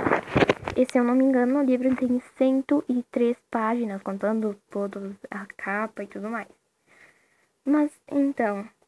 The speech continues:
esse é basicamente o resumo bem curtinho, assim, do livro, que eu demorei umas três horas pra ler, ou quatro, sei lá,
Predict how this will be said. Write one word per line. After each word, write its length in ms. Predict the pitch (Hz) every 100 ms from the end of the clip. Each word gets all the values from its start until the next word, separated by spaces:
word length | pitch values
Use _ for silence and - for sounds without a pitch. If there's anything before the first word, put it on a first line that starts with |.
| _ -
esse 300 | 269 277 -
é 260 | 285 269 262
basicamente 680 | 233 233 226 233 220 226
o 60 | 240
resumo 560 | 233 254 - 226 233 226
bem 880 | 233 254 269 285 311 339 349 370 370 381 -
curtinho, 600 | 269 - - 247 254 269
assim, 280 | 226 240 247
do 100 | 240
livro, 360 | 220 233 262
que 100 | 262
eu 60 | 226
demorei 400 | 220 220 214 220
umas 340 | 220 208 208 202 -
três 340 | - 214 208
horas 360 | 202 202 208 196
pra 200 | - 196
ler, 220 | 196 220 _ _ _ - -
ou 120 | 196
quatro, 520 | 190 214 208 202 - 190 -
sei 120 | 202
lá, 220 | 196 185